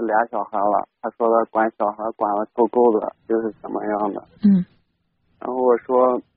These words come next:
Speaker 1: ，“你管得够够的，但是毕竟是我们两个的小孩，是不是？”
Speaker 2: 嗯。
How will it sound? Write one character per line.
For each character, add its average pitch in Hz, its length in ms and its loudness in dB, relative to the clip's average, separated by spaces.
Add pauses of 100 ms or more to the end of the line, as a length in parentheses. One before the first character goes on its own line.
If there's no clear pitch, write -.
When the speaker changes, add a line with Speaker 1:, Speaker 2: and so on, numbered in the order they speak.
(360)
Speaker 1:
，“你 - 80 -20
管 107 220 -2
得 120 140 -2
够 135 180 -2
够 131 240 4
的， 107 280 2 (680)
但 127 180 2
是 127 340 2 (120)
毕 139 120 2
竟 131 200 4
是 139 100 -2
我 113 160 4
们 123 160 0
两 104 180 -2
个 117 120 -4
的 117 240 2
小 101 160 -2
孩， 107 260 -4
是 - 160 -6
不 107 80 0
是？” 104 140 -6 (580)
Speaker 2:
嗯。 190 180 6